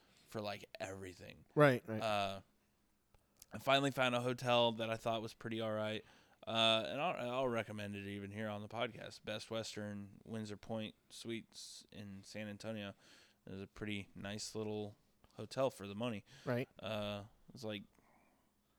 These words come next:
Speaker 1: eighty bucks for the night. <coughs> Uh, single bed,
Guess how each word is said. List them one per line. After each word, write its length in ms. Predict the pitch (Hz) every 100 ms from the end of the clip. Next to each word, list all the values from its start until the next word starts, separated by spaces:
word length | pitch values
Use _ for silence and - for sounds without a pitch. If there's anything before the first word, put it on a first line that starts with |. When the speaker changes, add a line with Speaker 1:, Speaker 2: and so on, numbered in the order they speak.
| -
Speaker 1:
eighty 260 | 107 107
bucks 280 | 104 107 -
for 140 | - 107
the 140 | 107
night. 320 | 110 113 110 - _ _ _ _ _ -
<coughs> 60 | - - -
Uh, 460 | - 107 101 101 101 104 - - _ _ _ _ _ -
single 400 | - 113 107 107
bed, 340 | 104 107 104